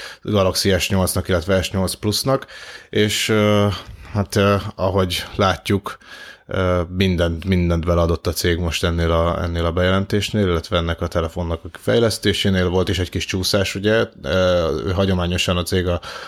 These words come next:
a Mobile World Congressen jelenti be jó egy hónappal korábban a, a mostani dátumnál a, ö, tavaszi zászlóshajóit.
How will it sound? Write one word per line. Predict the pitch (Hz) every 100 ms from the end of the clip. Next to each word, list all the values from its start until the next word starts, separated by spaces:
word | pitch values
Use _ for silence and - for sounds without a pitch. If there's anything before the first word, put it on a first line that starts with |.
| - -
a | - 90 87 87
Mobile | 87 92 87 85
World | 87 -
Congressen | 85 85 82 - - 85 80 -
jelenti | - 92 90 87 90
be | 85
jó | 85 85
egy | 85 82 - -
hónappal | 92 85 85 - 85
korábban | 95 85 82 85 82
a, | 85 87 - 92 87 85
a | 82 - - - - - -
mostani | - 90 - 87
dátumnál | 87 85 90 87 85
a, | 85 85 85 82 85 87
ö, | - 62 - - - - - - - _ - 98
tavaszi | - 90 87 90 85 -
zászlóshajóit. | 95 101 104 123 - 127 117 107 104